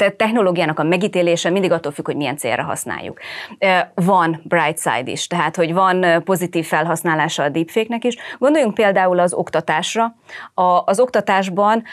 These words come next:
a deepfake segítségével megvalósítható az úgynevezett dinamikus storytelling. Mit is jelent ez?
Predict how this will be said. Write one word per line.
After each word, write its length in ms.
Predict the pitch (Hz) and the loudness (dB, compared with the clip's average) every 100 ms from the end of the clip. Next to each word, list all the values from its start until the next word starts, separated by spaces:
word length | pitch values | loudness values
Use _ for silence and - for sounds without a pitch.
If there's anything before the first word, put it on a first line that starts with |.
| - | -14
a 120 | - | -2
deepfake 340 | 190 262 269 175 | 0 0 0 0
segítségével 920 | - 202 196 - 180 175 175 196 196 | 0 0 -2 -2 -2 0 0 2 2
megvalósítható 800 | 214 180 170 165 175 175 185 202 | 2 2 2 2 -2 -4 -4 0
az 140 | 175 190 | 0 0
úgynevezett 460 | 202 170 170 170 | -2 -2 0 -2
dinamikus 560 | 165 175 160 147 - 147 | -2 -2 -2 -4 -6 -12
storytelling. 720 | - 131 143 - 139 147 - | -8 -8 -6 -6 -4 -6 -6
Mit 180 | 196 220 | -6 -4
is 140 | 151 208 | -4 -2
jelent 340 | 151 143 139 | -2 -2 0
ez? 200 | 254 | 0